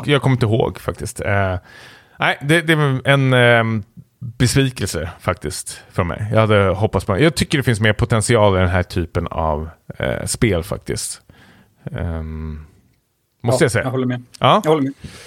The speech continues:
Speaker 2: Häftigt. Har vi något
Speaker 1: Men hur
Speaker 2: mer?
Speaker 1: var året då, tycker du?
Speaker 2: Eh,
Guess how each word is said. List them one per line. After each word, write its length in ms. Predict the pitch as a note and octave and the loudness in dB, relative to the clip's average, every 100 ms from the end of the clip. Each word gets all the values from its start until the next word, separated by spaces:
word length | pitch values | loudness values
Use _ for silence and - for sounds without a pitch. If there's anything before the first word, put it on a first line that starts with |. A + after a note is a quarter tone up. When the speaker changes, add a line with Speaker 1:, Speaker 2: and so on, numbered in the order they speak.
| - - - - - | -20 -20 -20 -20 -6
Speaker 2:
Häftigt. 680 | - F3+ - E3+ A2 - - _ _ _ _ _ _ _ _ _ _ _ - | -2 -2 0 0 0 -4 -20 _ _ _ _ _ _ _ _ _ _ _ -2
Har 100 | C3+ | 0
vi 60 | |
något 40 | E3 | 4
Speaker 1:
Men 20 | F3 | 6
hur 60 | F3+ | 6
Speaker 2:
mer? 80 | G3 | 6
Speaker 1:
var 60 | |
året 340 | G#3 F#3 D#3+ - | 6 6 4 4
då, 200 | C3+ A#2+ - | 2 0 -4
tycker 220 | C#3 B2 | -2 0
du? 60 | C3 B2+ - - _ _ _ _ _ | -2 -4 -18 -20 _ _ _ _ _
Speaker 2:
Eh, 960 | C#2+ B1 A#1 G1+ G#1+ G1+ G1+ G1+ G1+ | -8 -6 -4 -6 -6 -6 -6 -8 -10